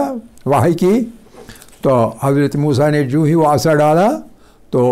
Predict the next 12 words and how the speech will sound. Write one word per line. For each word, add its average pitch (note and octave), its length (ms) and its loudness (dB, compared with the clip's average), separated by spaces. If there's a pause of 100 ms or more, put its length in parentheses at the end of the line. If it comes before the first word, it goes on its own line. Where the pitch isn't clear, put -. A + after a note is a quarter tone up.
(140)
उस D#3 220 0
असा E3 300 0
का F3+ 140 0
अजदा D#3+ 420 2
बन A#2 200 0
गया, A2 240 0
सांप C3+ 340 -2
नहीं F#3+ 160 0
बल्कि A3+ 220 0
अजदा D#3+ 280 2
बन A#2 220 0
गया। G#2 220 -4